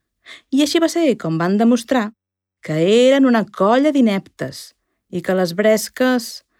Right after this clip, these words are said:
Bé, les bresques, ja podeu suposar de qui eren, no? I és que a vegades les coses són molt més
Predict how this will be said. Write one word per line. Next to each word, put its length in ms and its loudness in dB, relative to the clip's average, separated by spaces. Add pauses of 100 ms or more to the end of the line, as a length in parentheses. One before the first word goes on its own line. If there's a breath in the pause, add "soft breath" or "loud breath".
(340)
Bé, 400 2
les 160 0
bresques, 640 -6 (500)
ja 160 2
podeu 240 4
suposar 400 -2
de 80 0
qui 240 -2
eren, 320 -2
no? 140 -10 (880)
I 80 0
és 80 -6
que 80 -6
a 80 -8
vegades 540 -8 (340 soft breath)
les 240 0
coses 320 0
són 160 6
molt 320 4
més 240 2